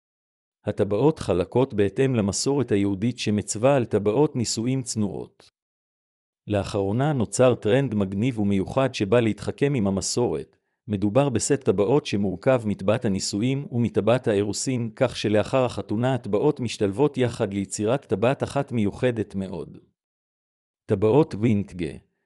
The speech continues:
טבעות הווינטגה חוזרות לאופנה ומכניסות לעולם התכשיטים קצת ספייס וייחוד. הטבעות נעות מטבעות קלאסיות וינטגה מלאות עיטורים וסלסולים ועד לטבעות ענקיות משובצות באבני חן גדולות ומיוחדות.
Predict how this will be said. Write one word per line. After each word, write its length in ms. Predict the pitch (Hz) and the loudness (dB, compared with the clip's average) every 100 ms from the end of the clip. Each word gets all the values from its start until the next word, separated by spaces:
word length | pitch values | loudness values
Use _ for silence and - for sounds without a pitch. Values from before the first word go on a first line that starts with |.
| _ | _
טבעות 420 | - 101 110 156 113 | -4 2 4 4 2
הווינטגה 440 | 95 131 113 104 | 2 0 0 -4
חוזרות 480 | - 95 101 139 127 | -4 -2 0 0 4
לאופנה 460 | 107 - 110 147 | 2 2 0 0
ומכניסות 680 | 143 110 - 101 - 147 143 | 2 -2 -2 -4 0 0 4
לעולם 340 | 113 107 139 143 | 4 4 4 0
התכשיטים 580 | - - 110 - 151 | -4 -6 -8 -2 -2
קצת 300 | 147 - 143 | -4 0 0
ספייס 520 | - - 131 139 139 101 | 0 0 0 2 -2 -4
וייחוד. 560 | 101 - 98 65 - - _ _ _ _ _ _ _ _ _ - | -4 -4 -8 -10 -14 -20 _ _ _ _ _ _ _ _ _ -10
הטבעות 520 | 101 95 110 160 170 | -4 2 4 4 2
נעות 340 | 101 120 127 | 0 0 0
מטבעות 480 | 101 98 98 117 123 | -2 -4 -2 0 0
קלאסיות 640 | - 104 - 98 101 98 98 | 0 0 0 0 0 0 -2
וינטגה 380 | 117 117 113 123 | -2 0 -2 0
מלאות 420 | 117 107 127 - | 2 2 2 0
עיטורים 400 | 107 107 123 135 | -4 -2 -2 -2
וסלסולים 680 | 107 - 98 - 110 131 139 | -2 -4 -4 -2 0 0 0
ועד 260 | 107 107 107 | 2 2 4
לטבעות 520 | 113 104 98 135 147 | 0 0 0 2 2
ענקיות 540 | 107 104 - 113 131 104 | 0 0 0 0 2 0
משובצות 640 | 98 107 90 - 147 143 | -4 -2 -2 2 0 2
באבני 400 | 104 98 117 131 | 0 2 0 -4
חן 280 | - 143 135 | -2 -2 -2
גדולות 540 | 104 104 113 156 170 | 0 2 4 2 0
ומיוחדות. 1000 | 143 123 98 - 104 92 69 - _ | -2 0 0 0 -2 -2 -6 -10 _